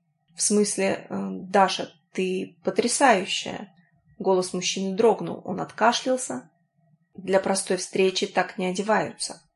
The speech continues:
Откровенно говоря, если бы Алекс действительно этого хотел, то он мог остановить меня, удержать дома одним только словом.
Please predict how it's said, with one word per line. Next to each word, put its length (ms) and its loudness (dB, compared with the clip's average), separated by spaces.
Откровенно 520 6
говоря, 500 4
если 420 0
бы 180 -2
Алекс 320 2
действительно 600 -2
этого 340 -2
хотел, 500 -2
то 120 6
он 140 6
мог 260 6
остановить 640 -4
меня, 320 -10
удержать 500 6
дома 240 2
одним 340 0
только 260 0
словом. 580 -4